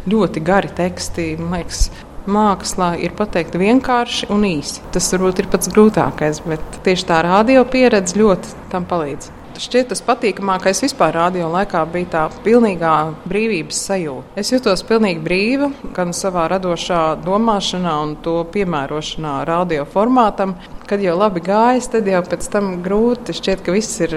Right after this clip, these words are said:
viss ir tik labi un rožaini bijis, bet, nu, protams, ka jau bija tā ikdiena, arī tie ļoti agrie rīti, kas bija, ja tu strādāji ziņu dienestā, tad arī tās labrīta programmas un, bet no otras puses tam atkal bija savas skaistās puses, jo tu redzēji, kā pilsēta mostās, un tad, kad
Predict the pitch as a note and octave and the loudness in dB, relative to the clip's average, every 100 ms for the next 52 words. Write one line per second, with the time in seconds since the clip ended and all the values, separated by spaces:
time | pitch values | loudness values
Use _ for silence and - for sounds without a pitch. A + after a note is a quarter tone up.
0 | D#3 E3+ - E3 D#3+ D#3+ - F#3 F3+ D#3+ | -2 -4 -4 -4 -4 -6 -2 -2 0 -4
1 | F3 F#3+ F#3+ E3+ D3+ D#3+ E3+ D#3+ D#3+ E3 | -2 -2 -2 -2 -2 -2 -2 -4 -6 -6
2 | E3 E3 - - D#3+ F#3+ F#3+ E3+ - E3 | -6 -6 -8 -8 -4 0 0 0 0 2
3 | D#3+ E3 F#3 D#3+ D3+ D#3 G#3+ D#3+ C#3+ D3 | 2 2 0 0 0 0 0 0 0 0
4 | D#3+ D#3 D3 D#3 F3 F#3 F3 F#3+ E3 D3 | 0 -2 -2 0 2 2 2 0 0 -2
5 | D3 G3+ C4+ C4 A#3 - - F#3+ F3+ F#3+ | 0 2 2 2 0 0 -2 0 0 0
6 | F#3+ D#3+ E3 - - F#3 F3 D#3+ D#3 D3+ | 2 0 -2 -6 -2 2 2 4 4 4
7 | D3+ D#3 F3 F3+ D#3 D3 E3+ F#3+ F#3+ - | 2 2 4 4 2 2 4 4 4 0
8 | D3+ - - E3 D3+ C#3+ C#3+ D3 F#3 F3+ | -4 -4 -4 -2 -2 -4 -6 -2 -2 0
9 | D#3+ D#3 - F#3+ F3+ D#3+ D#3 D#3+ - D#3+ | 0 -2 -2 0 0 0 -2 -4 -6 -8
10 | D3+ - - - - - D#3+ F3+ F#3+ G3+ | -8 -10 -12 -14 -16 -10 -6 0 0 0
11 | - G3 - G#3+ D4 - E3+ C#3+ D3+ D3+ | -2 -4 0 4 4 2 0 0 0 -2
12 | D3+ D3+ - G3 F#3+ F3 D#3 - A3 A#3+ | -2 -4 -2 0 0 -2 -6 0 2 2
13 | - F3 E3+ E3+ G3 A3 F3+ E3 E3+ E3 | 0 -2 -2 -2 0 2 0 0 0 0
14 | G#3 G#3 E3 D3+ F3 G3 A3+ A3 F#3 F3+ | 0 0 -2 -2 0 2 2 2 0 0
15 | F3 F#3 - F3 | -2 -4 -4 -6